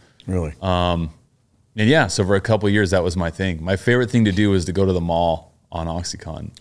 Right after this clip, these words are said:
Speaker 1: Does
Speaker 2: I liked socializing when I was, like, really mellowed out on it. And so
Speaker 1: Yeah.
Speaker 2: I would go to the mall. I mean, my buddies would just, you know, dumb nineteen-year-olds just walk around high on pills.
Speaker 1: Yeah. I mean, the only time I've taken Percocet was I, I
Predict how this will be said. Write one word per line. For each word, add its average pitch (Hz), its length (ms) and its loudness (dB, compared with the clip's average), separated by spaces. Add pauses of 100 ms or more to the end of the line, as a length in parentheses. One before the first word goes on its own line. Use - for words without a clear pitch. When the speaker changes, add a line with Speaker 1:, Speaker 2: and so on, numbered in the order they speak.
(200)
Speaker 1:
Does 107 140 4
Speaker 2:
I 101 60 6
liked 101 320 4
socializing 90 1000 0
when 87 100 -4
I 85 100 -4
was, 85 200 -4
like, 82 140 -6
really 87 640 -4 (220)
mellowed 85 720 -6
out 78 240 -4
on 71 220 -14
it. - 140 -16 (180)
And 92 120 -2
so 90 120 2
Speaker 1:
Yeah. 92 60 4
Speaker 2:
I - 20 2
would 90 100 -4
go 101 120 2
to 95 60 2
the 90 80 0
mall. 85 520 -2
I 87 60 -4
mean, 90 120 -2
my 85 100 -4
buddies 87 320 -4
would 82 100 -10
just, 85 220 -10 (360)
you 92 60 -10
know, 85 40 -4
dumb 87 320 -2
nineteen-year-olds 85 800 -6
just 85 160 -10
walk 80 260 -4
around 80 260 -6
high 80 200 -6
on 80 160 -8
pills. 82 360 -8
Speaker 1:
Yeah. 82 180 -8 (480)
I 135 40 2
mean, 143 100 4
the 120 100 6
only 135 160 4
time 101 200 6
I've 82 160 4
taken 76 320 2
Percocet 76 480 2
was 73 160 0
I, 78 120 4
I - 120 -2